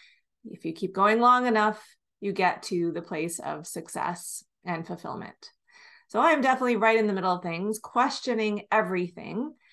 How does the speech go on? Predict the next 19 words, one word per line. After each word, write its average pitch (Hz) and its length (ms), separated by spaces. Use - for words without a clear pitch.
And 214 360
pa-, 285 280
one 254 220
of 302 100
the 240 100
things 202 260
I'm 185 180
questioning 185 720
is 208 160
how 262 280
I'm 302 200
dealing 208 380
with 175 180
my 170 160
shoulds. - 680
And 202 460
my 262 260
shoulds, 214 720
this, 214 380